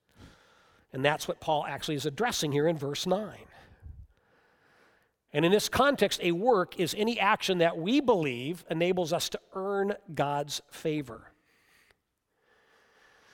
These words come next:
For example, earlier I mentioned my acquaintance who had fallen into a life of shoplifting. Well, let's suppose that he wanted to change course. He could have decided, "You know, I really want to earn God's forgiveness.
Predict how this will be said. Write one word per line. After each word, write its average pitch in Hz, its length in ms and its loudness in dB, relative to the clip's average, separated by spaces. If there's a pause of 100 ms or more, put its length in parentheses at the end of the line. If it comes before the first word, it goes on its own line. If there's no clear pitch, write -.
(280)
For 220 120 4
example, 208 360 6
earlier 202 320 8
I 175 100 8
mentioned 185 300 4
my 170 120 8
acquaintance 196 640 2
who 180 260 2 (460)
had 165 140 -4
fallen 185 320 6
into 190 240 4
a - 20 4
life 175 320 4
of 175 100 -4
shoplifting. 165 760 0
Well, 196 100 4
let's 277 180 2
suppose 220 420 4
that 214 100 2
he 214 100 2
wanted 202 380 4
to 214 80 4
change 226 400 2
course. - 640 -2 (400)
He 240 80 -2
could 262 160 4
have 240 100 0
decided, 233 480 4
"You 220 80 4
know, 226 160 6
I 202 60 6
really 254 240 2
want 220 220 6
to 202 120 -2
earn 214 240 4
God's 185 340 4
forgiveness. 220 760 0